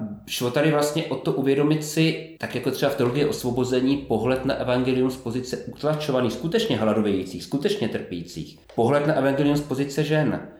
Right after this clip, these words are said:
To nebyly hloupé ženy, to byly často opravdu hluboké teoložky. Samozřejmě jsou tam extrémy,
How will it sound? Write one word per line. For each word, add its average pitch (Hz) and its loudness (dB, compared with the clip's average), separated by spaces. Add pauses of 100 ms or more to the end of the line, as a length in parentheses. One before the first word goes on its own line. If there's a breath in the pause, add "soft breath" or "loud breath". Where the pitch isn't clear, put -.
To 143 2
nebyly 135 4
hloupé 110 2
ženy, 92 -4 (200)
to 95 -8
byly 107 -2
často - -4 (220)
opravdu 127 0
hluboké 110 2
teoložky. 117 0
Samozřejmě 123 4
jsou 107 -2
tam 76 -2
extrémy, 135 0